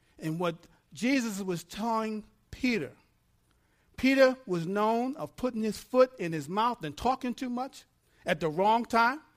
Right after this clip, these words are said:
I like when they put him in the Bible because it's just show hope for me.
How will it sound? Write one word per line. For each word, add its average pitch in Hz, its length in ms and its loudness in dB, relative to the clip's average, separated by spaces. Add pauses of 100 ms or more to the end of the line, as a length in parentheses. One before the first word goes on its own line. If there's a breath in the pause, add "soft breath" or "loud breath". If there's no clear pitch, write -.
(340 soft breath)
I 160 100 0
like 202 320 4
when 233 140 0
they 226 120 2
put 240 200 4
him 233 180 2
in 226 80 -2
the 220 60 0
Bible 226 460 0 (160 loud breath)
because 180 300 0
it's 165 160 -4
just 208 300 2
show 220 180 2
hope 214 240 0
for 233 120 -2
me. 165 220 -4